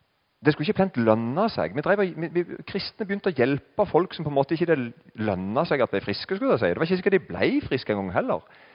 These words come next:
Kristne ble liksom kjent for det. At de gjerne hjelpte folk som ingen andre ville hjelpe.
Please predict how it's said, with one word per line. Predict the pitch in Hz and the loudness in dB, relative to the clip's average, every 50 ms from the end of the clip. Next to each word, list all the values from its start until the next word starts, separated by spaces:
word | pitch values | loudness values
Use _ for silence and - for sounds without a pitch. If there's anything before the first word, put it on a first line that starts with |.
| _ _ - | _ _ -8
Kristne | - 180 165 - - - _ 214 190 | -6 -6 -6 -6 -10 -12 _ -4 -2
ble | 185 175 | -2 -2
liksom | 160 165 - - 156 - | -2 -4 -6 -6 -8 -6
kjent | - - 190 254 247 - - - - | -4 -4 -4 -4 -6 -10 -10 -6 -4
for | 95 82 | -2 -2
det. | 73 71 - - _ _ _ _ _ _ _ _ _ _ _ _ _ _ _ _ _ - | -4 -6 -8 -14 _ _ _ _ _ _ _ _ _ _ _ _ _ _ _ _ _ -16
At | 120 - 147 139 | -10 -8 -6 -2
de | 147 143 139 - 127 | -2 -2 -2 -2 0
gjerne | 127 123 120 135 151 160 135 | 0 2 2 0 0 -2 0
hjelpte | 117 107 110 - - - - 131 | 0 0 0 -2 -6 -10 -12 -2
folk | - 127 135 135 - - - | 0 0 0 0 -4 -8 -8
som | - 107 98 92 - _ - | -6 -6 -6 -6 -8 _ -4
ingen | 117 117 135 123 82 | -2 -2 0 0 0
andre | 95 104 113 156 165 | -2 -2 -2 -2 -2
ville | 175 156 117 92 | -2 0 0 -2
hjelpe. | 80 76 73 - _ - 80 | -2 -4 -6 -8 _ -10 -10